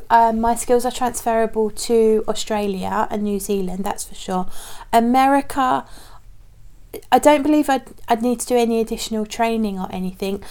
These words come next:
but I wouldn't get to work in the same way as I do now. So m-, midwives work quite autonomously, uh, left to make their own decisions. Somewhere like America,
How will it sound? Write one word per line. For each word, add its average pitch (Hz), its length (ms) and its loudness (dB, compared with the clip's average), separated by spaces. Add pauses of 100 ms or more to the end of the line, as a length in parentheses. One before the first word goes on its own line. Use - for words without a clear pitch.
(320)
but 220 120 6
I 220 120 8
wouldn't 220 320 2
get 226 180 0
to 220 100 -4
work 226 400 6
in 202 120 -2
the 196 80 -2
same 190 280 -8
way 185 160 -6
as 185 140 -8
I 202 80 -8
do 196 220 -6
now. 185 160 -6
So - 160 -2
m-, 220 240 0
midwives 233 420 0
work - 220 -2
quite - 220 -2
autonomously, 214 960 -2 (580)
uh, 208 280 0 (120)
left 214 340 0
to 220 100 2
make 208 180 0
their 202 140 -2
own 202 100 -4
decisions. 208 560 -2
Somewhere 226 300 0
like 214 240 -2
America, 208 600 -4